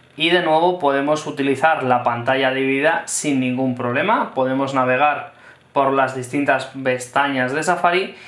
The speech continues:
y aquí también ir buscando lo que es, bueno, pues por cualquier aplicación, de tal forma que podemos hacer uso de esta parte derecha, como si fuera un ordenador, la verdad,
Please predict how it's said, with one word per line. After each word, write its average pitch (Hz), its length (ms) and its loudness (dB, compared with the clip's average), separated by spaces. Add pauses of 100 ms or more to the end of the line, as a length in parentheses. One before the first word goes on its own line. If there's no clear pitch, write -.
(180)
y 143 100 0
aquí 175 200 0
también 165 440 0
ir 156 140 0
buscando 151 600 0
lo 127 220 0
que 131 240 0
es, 151 180 -4
bueno, 131 220 -2
pues 120 140 -8
por 123 380 -4
cualquier 127 380 0
aplicación, 143 720 -4 (340)
de 131 220 -4
tal 147 180 2
forma 156 380 0
que 143 100 -4
podemos 135 380 -2
hacer 151 220 -2
uso 151 280 -4
de 135 220 -2
esta 156 260 0
parte 139 260 0
derecha, 151 560 2
como 131 200 0
si 127 80 -6
fuera 151 220 2
un 135 100 2
ordenador, 135 440 2
la 170 80 2
verdad, 175 380 0